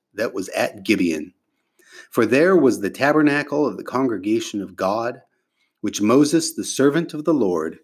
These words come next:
had made in the wilderness. But the ark of God had David brought up from Kirjath Jearim to the place which David had prepared for it, for he had pitched a tent for it at Jerusalem.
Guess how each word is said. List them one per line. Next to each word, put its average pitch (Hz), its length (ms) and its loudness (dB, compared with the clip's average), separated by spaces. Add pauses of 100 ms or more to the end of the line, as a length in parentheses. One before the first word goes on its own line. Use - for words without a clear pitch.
had 92 220 -6
made 101 340 0
in 127 120 4
the 131 100 4
wilderness. 85 640 -4 (1400)
But 120 120 -6
the 165 140 6
ark 208 200 4
of 120 140 2
God 117 400 2
had 104 240 -4
David 110 400 0
brought 104 400 -6
up - 400 -6
from 101 240 -10
Kirjath 107 640 -4
Jearim 98 720 -4 (600)
to 127 100 2
the 120 120 2
place 170 320 4
which - 180 -4
David 123 300 6
had 104 180 -2
prepared 104 420 -4
for 78 220 -6
it, - 200 -12 (580)
for 156 100 4
he 160 140 6
had - 160 4
pitched - 260 0
a 117 80 2
tent - 320 -4
for 87 240 -6
it 95 140 -10
at 95 140 -8
Jerusalem. 95 760 -2